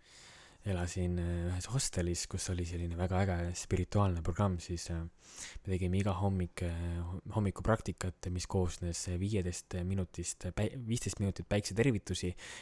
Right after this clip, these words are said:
millel järgnes, äh, kolmkümmend minutit mediteerimist ja pärast seda viisteist minutit, äh, me võtsime mingi ühe sellise tsitaadi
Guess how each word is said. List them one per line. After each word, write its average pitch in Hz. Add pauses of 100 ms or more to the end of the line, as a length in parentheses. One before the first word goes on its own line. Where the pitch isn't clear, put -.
(120)
millel 92
järgnes, 92 (100)
äh, 85 (280)
kolmkümmend 92
minutit 87
mediteerimist 92 (400)
ja 87
pärast 90
seda 95
viisteist 98
minutit, 90
äh, 85
me 87
võtsime 85
mingi 87
ühe 90
sellise 85
tsitaadi 90